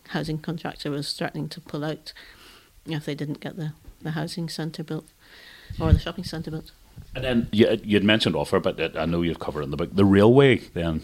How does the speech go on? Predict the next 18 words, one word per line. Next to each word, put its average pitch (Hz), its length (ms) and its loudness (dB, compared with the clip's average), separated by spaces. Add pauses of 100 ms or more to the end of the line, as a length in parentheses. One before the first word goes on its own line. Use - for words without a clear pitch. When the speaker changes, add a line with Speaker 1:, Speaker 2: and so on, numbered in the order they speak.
(100)
Speaker 2:
we're, 78 120 -4
we're 78 240 -2
all 71 100 -2
closing 69 360 -6
down 67 220 -4
basically - 380 -6
at - 80 -10
that - 180 -8
stage. - 460 -6
Speaker 1:
Yes, - 640 -6
yeah. 196 240 4
Again, 220 300 6
after 208 320 4
the 175 140 2
war, 160 500 6 (420)
the, 151 500 -2
uh, 151 240 0 (720)
trains 151 720 -4